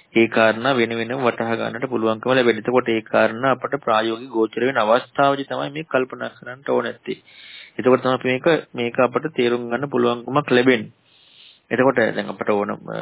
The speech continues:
සාමාන්‍යයෙන් අපේ ජීවිතයේ ඔය කාරණා තුනත් එක්ක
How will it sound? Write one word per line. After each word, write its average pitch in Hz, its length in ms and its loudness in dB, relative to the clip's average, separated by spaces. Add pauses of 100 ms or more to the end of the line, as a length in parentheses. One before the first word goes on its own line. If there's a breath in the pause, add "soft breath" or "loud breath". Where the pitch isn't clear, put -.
(100)
සාමාන්‍යයෙන් 101 640 -6
අපේ 107 220 -2
ජීවිතයේ 101 480 0
ඔය 113 160 6
කාරණා 104 580 0
තුනත් 104 400 -8
එක්ක - 140 -10